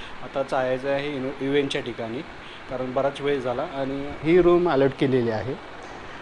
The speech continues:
आज नेहमीच माझा नेहमीप्रमाणे पहिल्या दिवसापासूनचा पार्टनर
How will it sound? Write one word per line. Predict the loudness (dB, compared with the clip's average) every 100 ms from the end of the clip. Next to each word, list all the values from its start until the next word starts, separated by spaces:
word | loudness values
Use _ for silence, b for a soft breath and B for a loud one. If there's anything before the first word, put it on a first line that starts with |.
| B -6 4
आज | 4 4
नेहमीच | 2 4 4 4
माझा | 4 4 4
नेहमीप्रमाणे | 4 4 2 4 2 2 2
पहिल्या | 4 6 6
दिवसापासूनचा | 4 2 2 2 2 2
पार्टनर | 2 2 2